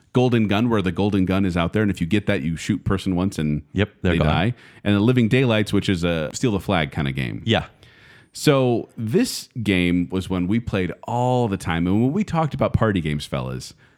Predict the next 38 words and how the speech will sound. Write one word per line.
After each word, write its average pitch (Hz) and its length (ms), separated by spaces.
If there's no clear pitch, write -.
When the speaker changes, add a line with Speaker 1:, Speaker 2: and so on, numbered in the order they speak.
Speaker 1:
this 127 200
was 147 120
the 120 80
one 113 140
that 98 100
I 87 60
was 85 100
like, 78 200
"Oh 87 140
man, 73 200
GoldenEye 76 460
parties 69 480
Speaker 2:
Yeah. 104 140
Speaker 1:
all 98 340
day 80 340
Speaker 2:
Right. 98 140
Speaker 1:
long, 71 220
all 101 140
night 101 240
long." 67 280
Speaker 2:
Even 226 260
though 135 320
at 117 120
the 110 60
time, 135 320
like, 90 200
I 101 120
didn't 120 200
like 85 160
first-person 85 480
shooters. 113 340
I 101 60
don't 123 100
know 104 100
if - 120
you 92 120
did 90 200
either, 90 480